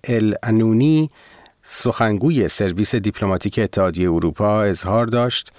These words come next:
اتحادیهٔ اروپا از مقام‌های ایرانی می‌خواهد که خانم محمدی را با توجه به وضعیت سلامتی شکنندهٔ او و همچنین تمام کسانی که به ناحق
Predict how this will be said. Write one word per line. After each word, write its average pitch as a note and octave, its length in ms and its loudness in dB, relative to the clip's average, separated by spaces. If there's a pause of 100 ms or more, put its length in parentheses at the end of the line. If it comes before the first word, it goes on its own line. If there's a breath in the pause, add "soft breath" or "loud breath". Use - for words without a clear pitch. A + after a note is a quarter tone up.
(320 loud breath)
اتحادیهٔ F2 540 0
اروپا E2+ 340 0
از F#2+ 160 -2
مقام‌های G2 1000 0 (120)
ایرانی F#2+ 400 0
می‌خواهد A2 560 -2
که G#2 120 -2
خانم F#2+ 300 0
محمدی F2+ 540 0
را C#3 120 0
با B2 120 0
توجه A2 540 -2
به A2 100 0
وضعیت F#2 540 -2
سلامتی E2+ 640 0
شکنندهٔ F2 680 -2
او G#2 260 0
و G2 80 0
همچنین A2+ 460 0
تمام A2 440 -2
کسانی A2 520 -2
که A#2 140 -4
به G#2 140 0
ناحق F#2+ 580 -2